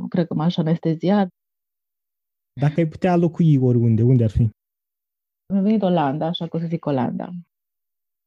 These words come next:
Speaker 2: Ai, eh, locuit, eh, vreo perioadă mai lungă în afara Moldovei?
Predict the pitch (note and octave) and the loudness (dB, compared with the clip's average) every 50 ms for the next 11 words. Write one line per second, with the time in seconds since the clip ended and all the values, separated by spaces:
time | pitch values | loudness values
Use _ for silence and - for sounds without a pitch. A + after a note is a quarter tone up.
0 | _ _ _ - - C#3+ C#3+ D3+ D3+ D#3 D#3+ D#3 D#3+ D#3+ D#3 D3+ D#3 D#3 D#3+ D3+ | _ _ _ -6 -2 0 2 2 2 2 2 2 2 2 4 4 4 2 2 2
1 | - E3 F#3 G3+ G#3 - - - G3 F#3 F3+ F3+ F3 E3 D#3 D3+ D#3 E3 D#3 D#3 | 0 -2 -2 -4 -6 -10 -10 -6 -4 -2 -2 -2 0 0 0 0 0 -2 -2 0
2 | D#3+ D#3 D#3+ E3 E3+ F3 E3+ E3+ E3 D#3 D3+ E3+ E3 E3 E3 D#3+ D3+ - D#3+ D#3+ | 0 0 0 0 0 0 0 2 2 2 2 2 2 0 0 0 0 -2 -2 -2
3 | E3 E3 E3 E3 E3 F3+ E3+ D#3 C3+ A#2+ | 0 0 0 0 0 0 0 0 0 -2